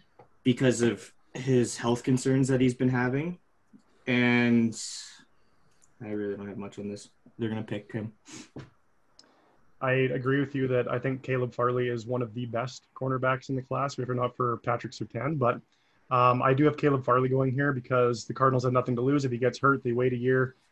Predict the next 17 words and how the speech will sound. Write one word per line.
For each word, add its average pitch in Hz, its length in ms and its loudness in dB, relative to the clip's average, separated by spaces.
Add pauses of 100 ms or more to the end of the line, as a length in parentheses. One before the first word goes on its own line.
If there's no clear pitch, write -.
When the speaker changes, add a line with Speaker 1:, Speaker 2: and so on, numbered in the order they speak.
(200)
Speaker 2:
If 131 100 2
he 131 80 0
turns 135 240 2
out 127 140 2
to 120 60 -12
be 127 340 0
the 113 160 -6
best, 123 360 0
then 120 280 -2 (540)
it's 135 120 -8
a 123 40 -2
home 139 260 0
run 123 160 0
hit 135 160 -2
at 123 100 -6
sixteen. 127 520 -4
So 117 280 -8